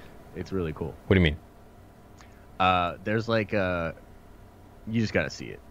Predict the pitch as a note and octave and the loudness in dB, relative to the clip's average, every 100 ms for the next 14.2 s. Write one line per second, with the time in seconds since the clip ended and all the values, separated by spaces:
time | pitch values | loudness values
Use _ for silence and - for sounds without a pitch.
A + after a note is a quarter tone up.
0 | - G2 F#2+ E2+ D#2 D2 C2+ A#1+ G#2 G2+ | -4 0 0 0 -2 -4 -6 0 4 6
1 | A2+ D3 - - A#3+ C4 - - - - | 6 4 2 4 4 4 -6 -20 -20 -20
2 | - - F2+ F2+ F#2 - F#2+ F#2+ G2 F2 | 2 4 6 6 4 2 -4 -2 -4 -4
3 | E2 - E2 C#2+ D#2 D2 C#2+ - - - | -6 -8 -10 -6 -6 -6 -8 -18 -20 -20
4 | - - - - - - - A#2+ A#2+ - | -20 -20 -20 -20 -20 -20 0 2 4 2
5 | A#2 A#2+ C#3+ C3+ D3 D#3+ A2+ E2+ - - | 0 0 0 0 0 -2 -6 -8 -12 -8
6 | G#2+ A2+ A2 G2 F#2+ E2 - - _ _ | -6 -4 -4 -4 -6 -8 -18 -20 _ _
7 | - - F#2 G2+ A2 A#2 A2 - - G2+ | -20 -14 -4 0 4 4 2 -2 -2 0
8 | G2 C#3 B2+ C3+ C3+ C3+ C3 E3+ F3 D#3+ | 6 8 10 8 8 6 6 6 6 6
9 | D#3+ C#3 B2 B2 F#2 E2+ E2 D#2+ D2+ A#2 | 4 2 2 0 4 4 2 0 -2 -4
10 | A2+ G#2+ G#2+ - G#2+ A2 G#2 G2 - A2+ | -4 -4 -4 -2 -2 0 -2 -2 -4 -2
11 | G2+ G2+ - F2+ F2+ G2+ G2+ G2 A2+ A#2+ | -2 -2 -4 -6 0 2 0 -2 0 0
12 | C3+ A2 G2 F#2+ - F#2 F#2 G#2+ C#3 C#3 | 0 -4 -2 -2 -2 -2 0 -2 -2 -2
13 | D3+ A#2 A2 G2 G#2 A2+ G#2 G#2+ G2+ E2+ | 0 0 -2 -4 -4 -4 -6 -4 -8 -6
14 | E2 | -8